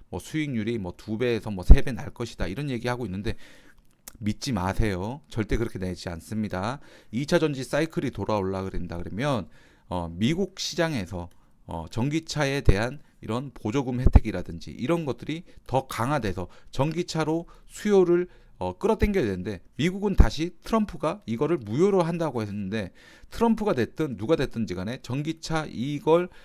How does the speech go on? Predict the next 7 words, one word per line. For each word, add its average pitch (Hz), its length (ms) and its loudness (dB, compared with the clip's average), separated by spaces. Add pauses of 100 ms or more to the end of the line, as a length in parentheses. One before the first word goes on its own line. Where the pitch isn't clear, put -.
(160)
판매를 175 540 2 (100)
더 127 240 0
이상 143 340 -4
많이 110 320 -6
할 139 160 -4
수가 - 260 -8
없어요. 87 360 -10